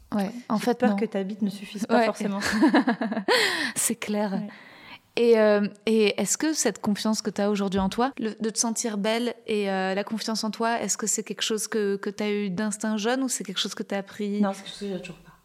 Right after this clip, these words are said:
Speaker 1: C'est, <laughs> c'est
Speaker 2: Ouais.
Speaker 1: vrai ? Ah ouais.
Speaker 2: Bah, bien sûr, non.
Speaker 1: Ouais.
Speaker 2: Non. Ça m'arrive, euh, encore, euh, ça m'arrive récemment, par exemple,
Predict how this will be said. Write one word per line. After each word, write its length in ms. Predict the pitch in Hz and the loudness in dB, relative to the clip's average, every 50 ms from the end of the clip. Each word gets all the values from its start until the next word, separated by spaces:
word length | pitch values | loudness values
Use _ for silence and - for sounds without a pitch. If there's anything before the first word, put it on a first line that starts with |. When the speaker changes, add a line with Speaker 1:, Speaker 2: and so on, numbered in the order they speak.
| _ _ _ _ _ _ _ _ _ _ | _ _ _ _ _ _ _ _ _ _
Speaker 1:
C'est, 140 | - - 214 190 180 170 | -6 -4 -4 -2 -2 -4
<laughs> 160 | 165 170 - | -4 -2 -2
c'est 160 | 202 180 240 | 0 0 0
Speaker 2:
Ouais. 60 | 214 226 | -2 -4
Speaker 1:
vrai ? 100 | 269 320 294 247 - - 170 180 196 226 247 254 - - - _ _ _ _ - | -6 -8 -10 -12 -14 -12 -10 -10 -10 -10 -12 -14 -18 -20 -20 _ _ _ _ -8
Ah 60 | 196 196 196 208 | -6 -4 -4 -2
ouais. 60 | 196 | -2
Speaker 2:
Bah, 80 | 185 | -2
bien 140 | 180 170 180 | -2 -4 -6
sûr, 260 | 180 - - 233 226 | -6 -6 -8 -8 -6
non. 220 | 214 202 202 196 190 196 | -4 -6 -6 -6 -6 -4
Speaker 1:
Ouais. 200 | - 208 202 190 175 175 | -4 -2 -2 -2 -4 -4
Speaker 2:
Non. 180 | 196 196 175 - - - _ - _ _ _ _ | -6 -6 -8 -8 -12 -16 _ -20 _ _ _ _
Ça 140 | - - 202 | -2 0 2
m'arrive, 340 | 196 185 180 180 220 233 214 | 4 4 4 2 0 -2 2
euh, 120 | 208 190 185 | 2 2 2
encore, 280 | 180 185 - 214 214 220 233 | 2 2 4 4 4 4 4
euh, 320 | 196 185 180 170 165 170 170 170 - - - - - _ - | 2 2 2 0 0 -4 -6 -8 -16 -20 -20 -20 -20 _ -4
ça 60 | 202 | 0
m'arrive 300 | 208 202 180 180 214 208 202 185 | 0 0 0 0 -2 -2 -2 -2
récemment, 420 | 190 233 233 - 240 214 208 214 247 | -2 -4 -2 0 0 0 0 0 0
par 160 | 254 226 185 | 0 0 0
exemple, 340 | 180 180 175 196 226 233 | 0 -2 -4 -6 -6 -6